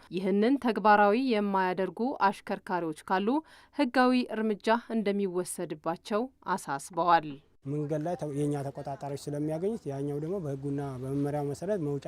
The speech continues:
Speaker 2: ባለመያዝ አስራ አምስት ቀንና ከዛ በላይ፣ እ፣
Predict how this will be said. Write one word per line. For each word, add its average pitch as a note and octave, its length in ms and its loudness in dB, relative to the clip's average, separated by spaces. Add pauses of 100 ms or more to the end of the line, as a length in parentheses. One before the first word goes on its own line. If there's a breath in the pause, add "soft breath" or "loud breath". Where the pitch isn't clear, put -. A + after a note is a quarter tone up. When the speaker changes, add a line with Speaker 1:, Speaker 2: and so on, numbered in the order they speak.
Speaker 2:
ባለመያዝ C#3+ 580 -6 (280 soft breath)
አስራ - 200 -10
አምስት C#3 280 -6
ቀንና C#3+ 280 -6 (400 loud breath)
ከዛ C3+ 280 2
በላይ፣ C3+ 360 2 (520)
እ፣ C3 120 -4